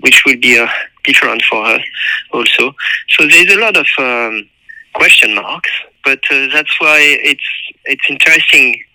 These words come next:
to, to, to do, and the challenge is so, so great. And so, and hopefully it will work and give plenty of ideas to campaign horses internationally, uh,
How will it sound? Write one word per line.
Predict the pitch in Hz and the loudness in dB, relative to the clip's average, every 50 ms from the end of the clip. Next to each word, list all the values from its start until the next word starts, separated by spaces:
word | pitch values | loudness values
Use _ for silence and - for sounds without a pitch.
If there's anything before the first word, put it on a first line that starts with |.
| _ - - - | _ -8 -8 -6
to, | 131 127 120 - - - - - _ _ _ - - _ _ _ _ _ _ _ _ - - _ _ _ _ - | -8 -10 -10 -12 -12 -14 -16 -20 _ _ _ -20 -20 _ _ _ _ _ _ _ _ -20 -20 _ _ _ _ -6
to, | - 143 127 123 120 123 120 | -4 -4 -4 -2 -4 -4 -6
to | - - - 123 | -4 -6 -4 0
do, | 123 160 180 165 135 123 | 0 0 0 0 -2 -4
and | 120 123 123 | -4 -4 -4
the | 123 120 | -4 -2
challenge | - - 143 139 139 139 127 - | 0 0 0 -2 -4 -6 -6 -6
is | 123 117 - - - | -6 -6 -8 -8 -10
so, | - 143 139 135 131 131 131 | -10 -8 -8 -10 -10 -12 -12
so | - - - - 147 135 | -12 -10 -10 -10 -10 -10
great. | - 139 147 151 139 95 - - - - - - - - - - - - _ - | -8 -4 -2 -2 -2 -2 -4 -6 -10 -10 -8 -8 -8 -8 -8 -10 -12 -14 _ -12
And | - 127 127 123 | -10 -10 -8 -8
so, | - 143 139 131 127 123 | -6 -6 -6 -8 -8 -8
and | 127 123 123 123 143 | -8 -10 -10 -10 -12
hopefully | 143 151 - - - - - | -12 -8 -6 -4 -2 0 0
it | - 127 - - | -2 -2 -4 -2
will | - - 123 123 | -2 -4 -4 -4
work | 127 131 131 127 123 - | -6 -6 -6 -6 -4 -4
and | 123 120 120 | -6 -4 -4
give | 117 120 - - | -6 -8 -8 -8
plenty | - 127 123 117 - 127 | -8 -8 -4 -2 -2 -2
of | 117 - 120 | -2 -2 -4
ideas | 117 113 - 123 120 120 117 - | -4 -2 0 0 0 0 -2 -4
to | - - | -6 -6
campaign | - - 117 113 110 - 117 113 110 107 | -4 -4 -4 -6 -2 0 0 0 0 -4
horses | 110 107 107 104 - - - 110 107 | -10 -12 -14 -6 -4 -2 -2 -2 -6
internationally, | 113 110 107 - 107 104 117 120 - - 120 113 107 101 98 98 - - - - - - - - - - _ - | -10 -12 -10 -10 -10 -6 -2 -2 0 0 -2 -4 -8 -12 -14 -16 -12 -10 -8 -6 -4 -4 -4 -6 -8 -8 _ -14
uh, | - 101 101 101 101 98 95 | -12 -12 -10 -10 -12 -14 -14